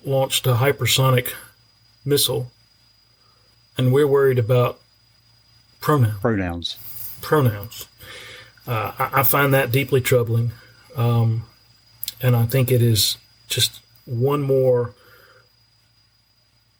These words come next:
Speaker 1: disaster on the Ob-, uh, on the Biden hit parade. Um, and, and I,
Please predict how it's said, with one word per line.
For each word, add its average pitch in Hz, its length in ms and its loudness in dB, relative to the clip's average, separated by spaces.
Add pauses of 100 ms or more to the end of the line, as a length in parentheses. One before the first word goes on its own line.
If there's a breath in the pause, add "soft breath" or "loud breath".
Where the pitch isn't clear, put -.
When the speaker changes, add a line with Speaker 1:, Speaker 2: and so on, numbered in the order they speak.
(840)
Speaker 1:
disaster 127 920 0 (420 soft breath)
on 131 180 -2
the 127 120 4
Ob-, 127 160 2
uh, 131 480 2
on 127 200 0
the 117 120 2
Biden 131 540 0
hit - 180 0
parade. 107 380 2 (840 loud breath)
Um, 117 480 0 (460 loud breath)
and, 120 220 2
and 120 180 2
I, 120 260 2